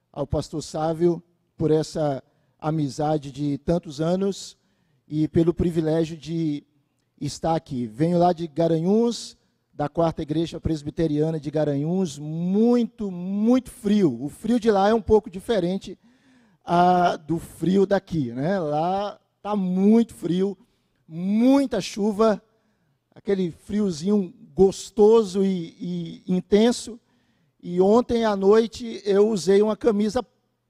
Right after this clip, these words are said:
polo, normal, e eu não me lembro a última vez que eu só usei uma camisa polo sem casaco nenhum, né? Eu usei, assim, aí liguei lá pra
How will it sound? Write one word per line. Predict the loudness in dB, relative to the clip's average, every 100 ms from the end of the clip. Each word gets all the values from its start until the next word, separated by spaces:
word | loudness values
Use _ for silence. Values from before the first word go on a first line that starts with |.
| _ _
polo, | 4 4 2 -4 -8 _ _ _ _ _ _ _ _ _ _ _
normal, | -10 -2 4 4 4 4 4 2 0
e | -2 0 4
eu | 4
não | 4 2 2
me | 2
lembro | 0 0 0 0 0 4
a | 4
última | 2 -2 -4 -2
vez | 0 0 -2 -2
que | -4
eu | -6
só | -4 -6 -4
usei | -4 0 2
uma | 0 -4
camisa | -4 -4 -4 -6
polo | 0 2 2 0
sem | -4 -4
casaco | 0 0 2 2 0 2
nenhum, | 4 4 2 0
né? | 2 2 0 -16 -20 -18 -18 -12
Eu | -6 -4
usei, | -6 0 4 6 6 4 0 -2
assim, | -4 -6 -8 -6
aí | -6 -2
liguei | 0 0 6 6
lá | 6 2
pra | 0 0 0 -2